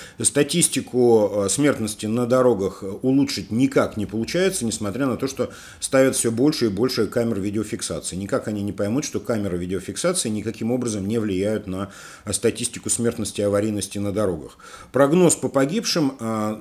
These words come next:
за этот год, э, где-то находится в диапазоне триста семьдесят-четыреста человек. Вот такая цифра будет к концу две тысячи двадцать четвёртого года, возможно, и больше, так как говорится, тут как повезёт,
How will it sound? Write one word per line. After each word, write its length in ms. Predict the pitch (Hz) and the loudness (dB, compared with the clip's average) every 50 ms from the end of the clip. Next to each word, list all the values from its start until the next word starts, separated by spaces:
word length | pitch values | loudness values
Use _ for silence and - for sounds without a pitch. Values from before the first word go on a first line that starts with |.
| - 104 | -8 -4
за 140 | 101 113 139 | 0 4 6
этот 360 | 135 - - - 117 107 107 | 6 6 6 4 2 -2 0
год, 380 | 107 151 180 196 196 196 - - | 2 4 4 4 2 0 -6 -10
э, 400 | - 98 104 104 104 104 101 98 92 | -8 -6 -4 -2 0 0 -2 -2 -2
где-то 320 | 90 95 127 147 143 151 | -2 0 0 0 2 0
находится 580 | 123 117 - - 139 135 131 123 127 - 120 113 | 0 0 0 0 0 2 2 0 0 0 0 0
в 640 | 101 98 104 107 117 120 117 110 104 98 90 90 - - _ _ _ - - - - - - - - _ _ - 117 | 0 0 0 2 4 4 6 6 4 2 2 -2 -6 -14 _ _ _ -10 -10 -10 -10 -14 -20 -20 -20 _ _ -16 -4
диапазоне 640 | 113 113 135 127 - 147 135 117 135 139 123 117 | 2 2 2 4 6 4 4 6 4 4 2 2
триста 380 | 110 - 127 131 - - 131 117 | 0 -2 -2 -4 -2 0 0 0
семьдесят-четыреста 1000 | - - 156 165 165 156 - - 123 - - - 120 - 131 131 123 120 - - | 2 0 0 0 0 0 0 -2 -2 -2 -4 -4 -2 0 2 2 2 0 -2 -4
человек. 540 | 90 - - 110 110 107 95 76 65 - - _ _ _ _ _ - | -6 -4 -2 0 0 0 0 -2 -4 -10 -16 _ _ _ _ _ -12
Вот 140 | 98 95 - | -12 -8 -6
такая 320 | 113 101 - 117 107 98 | -6 -4 0 0 0 2
цифра 320 | 95 - 156 156 139 120 | 2 0 0 0 0 0
будет 240 | 104 107 123 123 120 | 0 2 0 0 0
к 20 | - | -2
концу 320 | 107 104 101 - - 127 | -4 -4 -2 -2 -2 -2
две 140 | 104 101 104 | -2 -2 -4
тысячи 260 | - - 101 - 104 | -4 -4 -6 -6 -4
двадцать 240 | 101 101 101 95 - | -2 -2 -2 -2 -4
четвёртого 420 | - - 117 107 92 - 117 120 | -4 -4 -4 -4 -2 -2 -2 -2
года, 220 | 127 151 180 175 139 | 0 2 2 2 4
возможно, 440 | 120 113 113 127 135 131 120 127 | 2 2 2 2 0 0 0 0
и 40 | 117 | -2
больше, 380 | 113 110 131 156 160 - - 107 | 0 0 0 0 0 -2 -4 -8
так 200 | - 113 107 104 | -6 -8 -10 -8
как 140 | - 110 98 | -8 -8 -6
говорится, 300 | 95 104 123 127 - - | -4 -4 -6 -6 -8 -10
тут 140 | 117 - | -10 -8
как 200 | - 120 110 - | -6 -6 -6 -4
повезёт, 480 | - 127 117 120 120 107 98 80 - | -2 -2 0 0 0 -2 -4 -6 -8